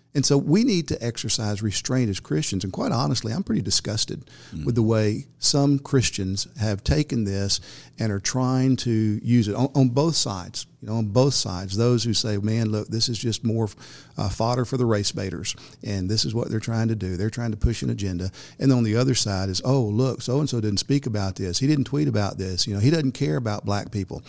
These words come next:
Speaker 1: I mean, both those things are an abomination if we're going to take the Word of God seriously. So how should we then respond? How, how should Christians treat one another? Well, recognize, okay, uh, this is gonna affect people differently. I-, if I'm living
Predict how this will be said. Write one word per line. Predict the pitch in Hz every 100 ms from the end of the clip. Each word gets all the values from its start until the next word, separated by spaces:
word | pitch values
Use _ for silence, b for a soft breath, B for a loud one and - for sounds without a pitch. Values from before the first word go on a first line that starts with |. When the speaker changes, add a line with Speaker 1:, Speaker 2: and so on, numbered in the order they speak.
| B B B
Speaker 1:
I |
mean, | 165 147
both | 180 277
those | - 139 -
things | 120 120
are | 113
an |
abomination | 104 92 127 202 202 135 127 - - - - _
if | 131 151
we're |
going | 143 143
to | 143
take | 131 113
the | -
Word | 117 101 101
of |
God | 101 87 95
seriously. | - 160 180 147 - - B B B
So | B 139 135
how | - 160 143
should | - 156 175 135
we | 120
then | 98 98 92 104 131 -
respond? | - 127 - 160 - - -
How, | 110 -
how | 107
should | 113 139
Christians | - 139 117 - 95 98 - B B
treat | - - 139
one | 113 95
another? | 90 82 60 -
Well, | 135 123
recognize, | 127 135 127 110 95 82 -
okay, | 113 104 95 82 101 -
uh, | 127
this | 123 147
is | 139
gonna | 120 110
affect | 90 - 123 - -
people | 113 -
differently. | 87 98 92 104 - 80 - B B B B
I-, | 120
if | 120 113
I'm | 135 127
living | 110 120 123 143 147